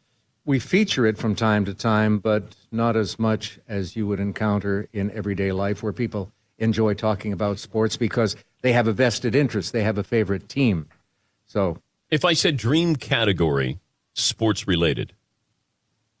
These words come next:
Speaker 2: what would it be?
Speaker 1: Oh, gosh. For my,
Speaker 2: Yeah.
Speaker 1: for myself?
Speaker 2: Yeah.
Speaker 1: Uh, I don't know.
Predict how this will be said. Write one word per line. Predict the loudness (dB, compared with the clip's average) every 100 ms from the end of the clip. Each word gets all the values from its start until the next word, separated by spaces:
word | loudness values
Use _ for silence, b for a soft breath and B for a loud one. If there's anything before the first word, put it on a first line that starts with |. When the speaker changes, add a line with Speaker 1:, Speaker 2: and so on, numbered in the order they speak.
| _ -2
Speaker 2:
what | 0
would | 2
it | 0
be? | -4 -6 _ _ _
Speaker 1:
Oh, | -6 -4
gosh. | -2 -2 -2 -8
For | -4
my, | 2 2 2 0
Speaker 2:
Yeah. | 0 0
Speaker 1:
for |
myself? | -2 -4 -4 -4 -6 -10 -10
Speaker 2:
Yeah. | -12 -12 _ _ _ _
Speaker 1:
Uh, | -4 -2 -2 -4 _ _ _ _ _ _ _
I | 0
don't | 0 4
know. | 4 4 0